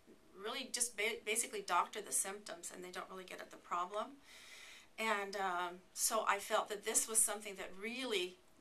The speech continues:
that really got at the basis of it all. And, uh, yeah, so, uh, it's been very good. Feel very good about it. And, um, I can think clearer. My blood pressure is down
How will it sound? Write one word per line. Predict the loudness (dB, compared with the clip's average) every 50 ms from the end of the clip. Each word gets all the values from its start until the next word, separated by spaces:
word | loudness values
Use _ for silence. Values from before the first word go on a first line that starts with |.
| -14 -10 -8
that | -8 -8 -6 -4
really | -4 -4 -2 2
got | 6 6 8 8
at | 6 2 -2
the | -8
basis | -6 -4 -2 0 2 2 2 2 0 -2
of | -2 -2 -4
it | -6 -6 -8 -6
all. | -8 -6 -6 -8 -8 -10 -14 -18 -20 -20 -20 -20 -20 -20 -20 -20 -20 -20 -20 -20 -20 -20 -20 -20 -20 _ -20 -20 -20 -14 -10
And, | -6 -6 -4 -4 -4 -4 -6 -6 -6
uh, | -4 -4 -4 -4 -4 -4 -4 -6 -8 -12 -18 -16 -10
yeah, | -4 -2 -2 -2 -4 -6 -10 -12
so, | -12 -10 -8 -6 -6 -6 -8 -10 -12 -18 -20 -20 -20 -20 -20 -20 -20 -20 -16 -16
uh, | -14 -10 -8
it's | -8 -8 -6 -6 -6 -6 -6 -4
been | -4 -4 0 4
very | 6 6 6 6
good. | 4 2 2 0 0 0 -4 -12 -20 -20 -12
Feel | -6 -2 0 0
very | 0 0 0 0 0
good | 0 -2 -6
about | -6 -4 0 2 2 2 2
it. | 0 -4 -4 -6 -10 -8 -6 -6
And, | -6 -8 -10 -6 -2
um, | 0 0 2 0 -2 -6 -14 -20 -20 -20 -20 -20 -18 -18 -12 -6 -4
I | -4 -4
can | -4 -6
think | -6 -4 -4 -4 -4 -4 -4
clearer. | -2 0 2 2 2 2 2 0 0
My | -4 -6
blood | -6 -4 -4 -4 -4 -4
pressure | -2 0 0 2 2 0 0 -2 -2
is | -4 -6 -4
down | -4 -2 0 2 2 2 2 0 -2 -4